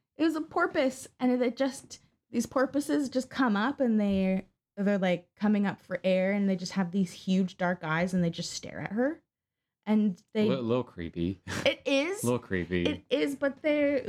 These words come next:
Speaker 1: were harmless, and they
Speaker 2: Mm-hmm.
Speaker 1: come up for air.
Speaker 2: Yeah.
Speaker 1: And they, she said that they stayed all around her all day until the sunset.
Speaker 2: Oh.
Speaker 1: And she said it was really comforting, and she loved it.
Speaker 2: Oh.
Speaker 1: I thought that was really cute.
Speaker 2: Yeah.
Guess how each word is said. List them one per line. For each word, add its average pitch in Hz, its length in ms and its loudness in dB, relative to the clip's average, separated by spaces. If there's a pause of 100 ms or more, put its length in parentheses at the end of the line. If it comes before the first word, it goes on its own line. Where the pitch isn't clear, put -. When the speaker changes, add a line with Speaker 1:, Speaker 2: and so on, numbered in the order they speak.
(140)
Speaker 1:
were 277 120 2
harmless, 214 760 -2
and 220 260 2
they 208 140 2
Speaker 2:
Mm-hmm. 165 60 -6
Speaker 1:
come 233 260 0
up - 140 -4
for - 180 -4
air. 160 420 -2 (360)
Speaker 2:
Yeah. 85 100 -10 (120)
Speaker 1:
And 214 340 2
they, 208 440 0
she 240 220 0
said 233 320 0
that 202 300 -4
they 208 300 2 (540)
stayed 214 480 0
all 202 300 0
around 208 340 2
her 180 300 0
all 180 200 0
day 196 200 0
until 180 240 0
the 180 100 -2
sunset. - 560 -2 (380)
Speaker 2:
Oh. 110 440 -2
Speaker 1:
And 220 140 0
she 220 80 -2
said 214 180 0
it 202 60 0
was 196 160 -4
really 208 140 0
comforting, 208 500 0
and 180 100 2
she - 120 -4
loved 185 320 -4
it. - 220 -10 (540)
Speaker 2:
Oh. 92 120 -10 (180)
Speaker 1:
I 233 80 0
thought 233 160 -2
that 226 120 -4
was 185 120 -4
really 175 140 0
cute. 139 360 -6
Speaker 2:
Yeah. 113 180 -2